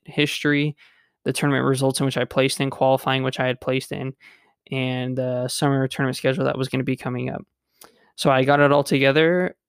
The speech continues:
My coach, uh, Coach Stark, said, "Hey, you know, send me a list of schools that you are interested in, and I'll get 'em out to 'em."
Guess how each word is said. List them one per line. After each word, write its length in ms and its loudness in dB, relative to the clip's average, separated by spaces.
My 220 -2
coach, 680 -4
uh, 240 -10
Coach 220 -8
Stark, 440 -4
said, 240 -2
"Hey, 140 0
you 80 0
know, 120 -6
send 240 -4
me 60 0
a 80 -2
list 160 -4
of 60 -6
schools 240 -4
that 160 -4
you 120 -4
are 100 -4
interested 440 -4
in, 160 2
and 160 -4
I'll 100 0
get 140 -2
'em 100 -2
out 180 -2
to 100 -8
'em." 140 -10